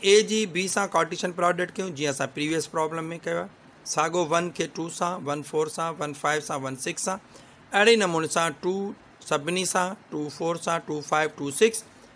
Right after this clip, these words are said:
وري ٿري ٽو سان، ٿري فور، ٿري فائيو، ٿري سڪس، وري فور ٽو،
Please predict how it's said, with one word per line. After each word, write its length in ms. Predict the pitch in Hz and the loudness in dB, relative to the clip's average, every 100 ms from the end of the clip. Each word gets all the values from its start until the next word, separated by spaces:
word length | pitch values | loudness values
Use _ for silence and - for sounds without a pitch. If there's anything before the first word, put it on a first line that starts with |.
| - | 2
وري 220 | 165 185 - | 4 4 6
ٿري 160 | 202 214 208 | 4 4 2
ٽو 140 | 214 202 | 0 2
سان، 140 | 220 214 | 0 0
ٿري 180 | 175 185 - | -4 -4 0
فور، 200 | 196 208 - | 0 0 -2
ٿري 160 | 160 165 | -8 -2
فائيو، 200 | 170 170 170 | 0 0 0
ٿري 160 | 131 131 | -6 2
سڪس، 260 | 220 233 - - - - - - - - | 2 2 0 -14 -20 -20 -20 -20 -20 0
وري 180 | 175 208 - | 4 4 6
فور 200 | 220 220 220 | 8 8 8
ٽو، 140 | 233 | 4